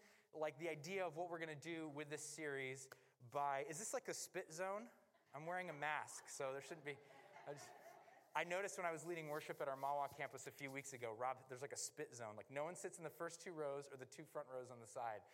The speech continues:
And it's, like, every single service, it's the exact same thing. It's hilarious. Um, so, so I, I wanna frame this new series that, <clears throat> that we're doing,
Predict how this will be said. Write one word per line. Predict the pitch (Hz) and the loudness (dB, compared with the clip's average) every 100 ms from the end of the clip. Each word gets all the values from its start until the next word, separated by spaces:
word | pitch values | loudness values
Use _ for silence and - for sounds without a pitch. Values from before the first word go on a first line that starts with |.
| - - | -20 -4
And | 135 | -2
it's, | 127 | 2
like, | 139 - | 0 4
every | 170 170 185 | 2 4 0
single | 190 165 | -2 -2
service, | 160 175 151 117 | 0 0 0 -2
it's | 120 - | -6 -8
the | 131 | -6
exact | 120 131 127 | 0 0 -2
same | 139 | -8
thing. | 120 123 101 | -4 -6 -6
It's | 95 | -10
hilarious. | 120 120 104 92 - - _ _ - - - - | -4 -2 -2 -6 -12 -16 _ _ -20 -20 -20 0
Um, | 151 151 135 127 117 113 - - - | 4 4 4 2 -2 -12 -18 -20 -14
so, | - 196 - | 0 0 0
so | - 214 | 0 4
I, | 208 196 | 4 6
I | |
wanna | 233 254 | 6 4
frame | - 240 247 220 | 4 4 4 2
this | 202 208 | 0 0
new | 208 | 0
series | - - 202 185 160 | 0 2 2 2 2
that, | 165 160 143 143 | 0 2 0 0
<clears throat> | - 156 | -2 -2
that | 156 | 0
we're | 151 | -2
doing, | 139 151 131 | -2 -2 -2